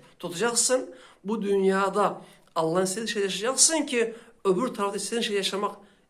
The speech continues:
hakkın olsun." diyor. Biz de Rabbimizin emrine ne diyoruz? "Semi'na ve ata'na." İşittik ve itaat ettik Rabbim diyoruz.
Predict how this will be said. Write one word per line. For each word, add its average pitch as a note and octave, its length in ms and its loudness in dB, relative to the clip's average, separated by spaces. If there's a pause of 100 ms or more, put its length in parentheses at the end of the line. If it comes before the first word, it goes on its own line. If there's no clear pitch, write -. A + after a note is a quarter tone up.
(180)
hakkın A3+ 380 2
olsun." D3 420 4
diyor. A#2 300 -16 (680)
Biz F3+ 220 0
de A3+ 260 -2 (220)
Rabbimizin E3 640 0
emrine D#3 440 0
ne G3 120 -2
diyoruz? F3 380 -4 (180)
"Semi'na F3+ 840 2
ve E3 60 -2
ata'na." D#3 680 -4 (300)
İşittik G3+ 540 -4
ve G3 60 2
itaat F#3+ 260 -4
ettik E3+ 220 -8
Rabbim F3 360 2
diyoruz. D#3 420 -4